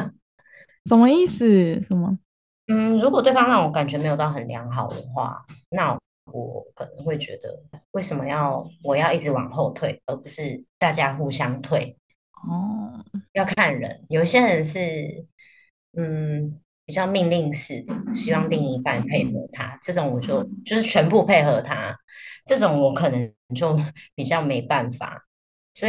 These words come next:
Speaker 2: 以你说是不是
Speaker 1: 威权主义的。
Speaker 2: 对，比较威权主义的，我就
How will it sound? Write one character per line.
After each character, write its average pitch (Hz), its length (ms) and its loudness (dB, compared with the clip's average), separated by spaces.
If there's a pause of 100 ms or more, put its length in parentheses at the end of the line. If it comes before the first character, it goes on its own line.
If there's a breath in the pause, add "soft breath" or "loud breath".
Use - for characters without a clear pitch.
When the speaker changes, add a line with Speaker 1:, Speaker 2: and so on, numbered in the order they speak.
Speaker 2:
以 254 40 10
你 - 80 6
说 190 160 8
是 165 100 8
不 190 60 4
是 180 60 6
Speaker 1:
威 - 20 6
权 - 0 -
主 139 80 2
义 160 140 -2
的。 - 140 -14 (680)
Speaker 2:
对， 254 160 4
比 - 60 -2
较 240 100 8
威 226 140 8
权 185 200 2
主 151 160 -4
义 165 120 -2
的， 143 100 -2
我 127 140 -2
就 151 400 -2